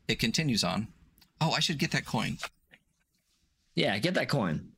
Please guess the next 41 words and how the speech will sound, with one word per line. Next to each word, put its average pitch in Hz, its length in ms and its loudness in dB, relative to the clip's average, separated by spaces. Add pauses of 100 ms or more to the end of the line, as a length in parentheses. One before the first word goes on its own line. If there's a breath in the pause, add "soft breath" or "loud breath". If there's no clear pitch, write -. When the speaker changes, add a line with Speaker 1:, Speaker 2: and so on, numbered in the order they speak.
Speaker 2:
For 170 80 2
those 196 180 2
of 196 60 2
you 175 180 4
listening, 110 460 2
he's 113 240 0
getting 143 220 0
a 120 80 0
coin. 143 340 -2 (920)
Speaker 1:
I - 40 -6
got 117 180 2
it. - 80 -2 (1040)
Oh, 190 100 0
shit, - 320 2
I 87 60 -2
knocked - 220 -4
the 226 60 2
sticker - 340 0
off. 175 100 0
So, 180 220 4 (240)
Speaker 2:
<laughs> - 200 2
Speaker 1:
this 190 220 4
is 247 260 2
the 196 120 2
Haunted 185 320 2
Almanac. 135 520 2
Not 185 200 2
only 240 240 2
is 185 180 2
the 135 100 2
book 131 300 0
itself 147 540 2 (280)
gorgeous, 113 880 2 (440 loud breath)
but 120 140 4
just 160 200 4 (180)
stunningly 160 600 2
beautiful. 107 600 2 (340 loud breath)
Um, 117 320 2
the 123 180 2
front 175 580 0
is, 123 840 2